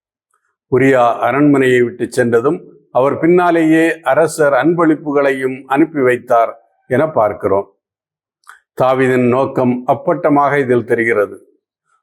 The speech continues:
உரியா தனது வீட்டிற்கு சென்று தனது மனைவியோடு உடல் உறவு கொள்ள வேண்டும். அதன் வழியாக அவளுக்கு பிறக்கும் குழந்தை உரியாவின் குழந்தை என்பதை சமூகம் கருதும் என அவர் நினைக்கின்றார். தாவீதின் நோக்கம் நிறைவேறவில்லை.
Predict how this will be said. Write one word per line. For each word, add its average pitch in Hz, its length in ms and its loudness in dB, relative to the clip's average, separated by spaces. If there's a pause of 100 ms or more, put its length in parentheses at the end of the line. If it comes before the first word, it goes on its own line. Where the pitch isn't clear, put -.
(120)
உரியா 190 420 4
தனது 175 320 0
வீட்டிற்கு 185 460 0
சென்று 156 360 0
தனது 151 320 -2
மனைவியோடு 160 640 2
உடல் 151 260 0
உறவு 135 280 0
கொள்ள 120 260 -2
வேண்டும். 107 400 -6 (540)
அதன் 139 300 0
வழியாக 139 600 2
அவளுக்கு 143 460 0
பிறக்கும் 143 460 -4
குழந்தை 143 440 0 (420)
உரியாவின் 165 640 2
குழந்தை 147 460 0
என்பதை 127 360 -2 (120)
சமூகம் 147 580 -2
கருதும் 123 480 -2 (360)
என 123 180 0 (180)
அவர் 117 240 0
நினைக்கின்றார். 110 720 -2 (1200)
தாவீதின் 123 540 0
நோக்கம் 123 460 -2
நிறைவேறவில்லை. 110 800 -2